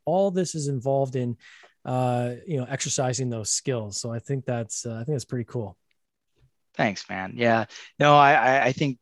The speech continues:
Speaker 2: kinda getting into that, that space has just been eye-opening. I think one of the things that I'm most passionate about when it comes to that is just helping people. Um,
Speaker 1: Yeah.
Speaker 2: it sounds kinda counterintuitive, but at the end of the day,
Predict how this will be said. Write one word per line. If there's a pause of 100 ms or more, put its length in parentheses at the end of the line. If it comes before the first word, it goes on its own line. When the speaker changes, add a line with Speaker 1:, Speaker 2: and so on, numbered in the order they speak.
(100)
Speaker 2:
kinda
getting
into
that, (240)
that
space
has
just
been
eye-opening.
I
think (380)
one
of
the
things
that
I'm
most (140)
passionate
about (220)
when
it
comes
to
that (320)
is
just (460)
helping
people. (300)
Um,
Speaker 1:
Yeah.
Speaker 2:
it
sounds
kinda
counterintuitive,
but
at
the
end
of
the
day,